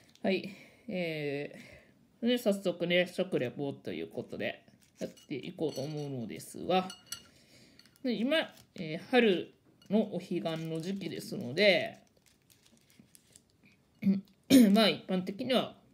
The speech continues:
ぼたもちと呼ぶのが正解なのかなとも思うのですが、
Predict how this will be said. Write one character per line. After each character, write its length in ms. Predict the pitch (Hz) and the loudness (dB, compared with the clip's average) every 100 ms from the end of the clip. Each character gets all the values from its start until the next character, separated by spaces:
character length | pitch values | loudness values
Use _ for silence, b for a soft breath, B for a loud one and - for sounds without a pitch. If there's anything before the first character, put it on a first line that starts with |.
| _ | _
ぼ 160 | - 170 | -6 -2
た 220 | - 202 | 6 8
も 180 | 170 139 143 | 6 0 -8
ち 160 | - - | -12 -2
と 80 | 208 | 2
呼 200 | 196 170 | 4 2
ぶ 120 | 170 | -4
の 160 | 143 101 | -8 -6
が 240 | - - | -8 -8
正 240 | - - 95 | -10 -8 -8
解 380 | - 165 151 | -2 0 0
な 160 | 147 156 | -4 -6
の 100 | 131 | -8
か 140 | - | -8
な 180 | 160 160 | -6 -6
と 140 | - 120 | -8 -10
も 200 | - - | -10 -10
思 280 | 156 151 156 | -10 -8 -8
う 20 | |
の 160 | 151 139 | -8 -8
で 100 | - | -10
す 160 | - | -4
が、 300 | 202 208 196 | 2 4 2